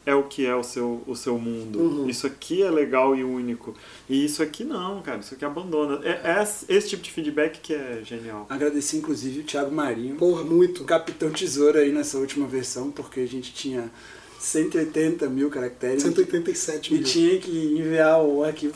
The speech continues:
Speaker 3: pro concurso com noventa mil caracteres. Ou
Speaker 2: Uhum.
Speaker 3: seja, a gente tinha que cortar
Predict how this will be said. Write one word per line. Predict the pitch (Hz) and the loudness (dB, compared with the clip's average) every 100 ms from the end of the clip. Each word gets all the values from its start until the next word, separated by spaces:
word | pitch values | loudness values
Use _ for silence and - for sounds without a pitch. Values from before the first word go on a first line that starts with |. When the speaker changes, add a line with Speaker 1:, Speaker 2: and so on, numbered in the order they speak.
| - | -6
Speaker 3:
pro | 147 | -6
concurso | 147 147 170 170 - | -4 -2 -2 -2 -6
com | 156 | -2
noventa | 151 160 143 160 180 151 | 0 0 -2 -2 0 0
mil | 143 | 2
caracteres. | 143 139 123 123 123 | 0 -2 -2 0 2
Ou | |
Speaker 2:
Uhum. | 143 | 2
Speaker 3:
seja, | - 151 135 | 2 2 2
a | |
gente | 139 143 | -2 -4
tinha | 151 | -4
que | 151 | -2
cortar | 175 202 - 135 135 | -2 0 2 2 2